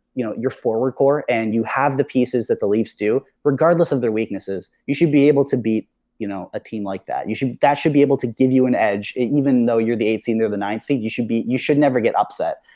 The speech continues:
Um, and I really do think that the Leafs had, had, had a great opportunity to advance. They were, it's, the bubble is being played in their city.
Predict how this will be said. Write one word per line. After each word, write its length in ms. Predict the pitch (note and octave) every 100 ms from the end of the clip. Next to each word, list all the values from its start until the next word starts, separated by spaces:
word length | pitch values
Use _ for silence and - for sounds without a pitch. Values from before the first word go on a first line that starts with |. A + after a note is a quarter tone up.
| _
Um, 460 | - A2+ A2 A2 G#2+ - -
and 100 | B2
I 40 |
really 260 | A#2 C3+ C3
do 140 | B2
think 180 | C3+ B2
that 80 | G#2+
the 60 |
Leafs 200 | G#2+ A2
had, 220 | - A2+ -
had, 300 | A#2 A2+ G#2+
had 340 | - A2+ A2 G2+ -
a 60 | A#2+
great 260 | A2+ A#2+
opportunity 420 | B2 B2 - A#2+
to 80 | A2+
advance. 360 | A2+ G#2+ D3 -
They 100 | A#2+
were, 180 | A#2+ A#2
it's, 240 | C#3 - _
the 100 | C3
bubble 360 | A#2+ C3+ D#3+
is 80 | D3+
being 180 | D3 C#3
played 400 | - C3+ C3 B2 -
in 220 | C#3 D#3+
their 200 | C3+ C#3+
city. 440 | C#3 A#2 G2+ B2